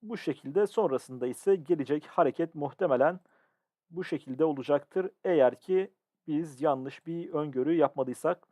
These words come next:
akümülasyon, manipülasyon ve dağılım şeklinde gerçekleşebilir bu hareketler diyebilirim. Fakat faiz artışı bunu biraz daha saf dışı bırakıyor diyebilirim. Aksi halde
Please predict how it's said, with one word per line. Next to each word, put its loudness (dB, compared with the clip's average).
akümülasyon, -4
manipülasyon -2
ve -2
dağılım 6
şeklinde -6
gerçekleşebilir 2
bu 0
hareketler 0
diyebilirim. -2
Fakat 2
faiz 4
artışı 2
bunu -4
biraz 2
daha 0
saf 4
dışı -4
bırakıyor 2
diyebilirim. -2
Aksi 0
halde 4